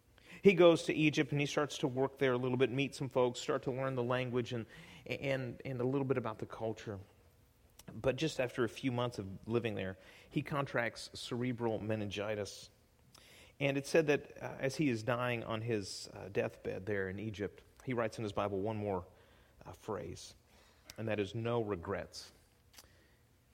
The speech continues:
And he writes that because he regretted nothing of the sacrifices that he made for Jesus Christ. No reserve, no retreat, no regrets.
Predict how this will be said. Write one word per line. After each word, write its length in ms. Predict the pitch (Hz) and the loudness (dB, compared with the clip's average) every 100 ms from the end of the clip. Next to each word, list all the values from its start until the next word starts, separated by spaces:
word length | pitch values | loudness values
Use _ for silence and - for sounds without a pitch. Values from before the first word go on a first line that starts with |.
| _ _ _ - | _ _ _ -18
And 400 | 101 101 101 101 | -16 -14 -14 -14
he 140 | 107 | -8
writes 320 | 120 123 123 - | -4 -2 -2 -4
that 180 | 101 | -8
because 380 | 95 98 110 101 | -6 -4 -2 -2
he 100 | 123 | -2
regretted 480 | 117 117 120 113 107 | -2 0 2 2 2
nothing 460 | 117 123 - 98 95 95 - - - | 0 -2 -2 -8 -8 -14 -18 -20 -6
of 120 | 113 | -4
the 80 | 110 | -4
sacrifices 720 | - 127 127 123 107 104 104 | 0 0 0 -4 -4 -6 -6
that 140 | 101 - | -8 -4
he 140 | 131 | -4
made 440 | 120 101 90 87 92 - _ - | -2 -2 -2 -6 -10 -18 _ -12
for 140 | - | -8
Jesus 320 | 101 90 95 | -6 -8 -8
Christ. 500 | - - 98 92 - - _ - _ - - - - | -10 -10 -10 -12 -16 -20 _ -20 _ -20 -20 -20 2
No 120 | 147 | 8
reserve, 680 | 160 156 139 131 139 139 - - - 120 | 8 8 4 2 2 0 -4 -20 -18 0
no 120 | 135 | 2
retreat, 640 | 143 139 - 123 117 - - - _ - - _ - _ | 2 0 -2 -2 -2 -8 -20 -20 _ -20 -20 _ -20 _
no 100 | 107 | -6
regrets. 720 | 98 92 98 90 87 - - | -6 -6 -6 -8 -10 -16 -16